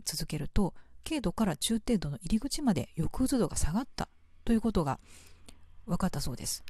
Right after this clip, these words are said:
まあ、かなり強力なワークだと思います。なので、え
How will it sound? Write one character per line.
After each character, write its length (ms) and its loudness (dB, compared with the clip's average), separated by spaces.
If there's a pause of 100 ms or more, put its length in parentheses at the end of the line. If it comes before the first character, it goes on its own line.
ま 120 -2
あ、 20 -10
か 140 2
な 100 2
り 200 0 (100)
強 180 4
力 220 0
な 240 0 (100)
ワ 160 4
ー 20 -2
ク 120 -4
だ 100 -4
と 100 -4
思 220 -2
い 60 -2
ま 100 -2
す。 200 -4 (920)
な 100 4
の 120 6
で、 240 -2 (260)
え 320 -6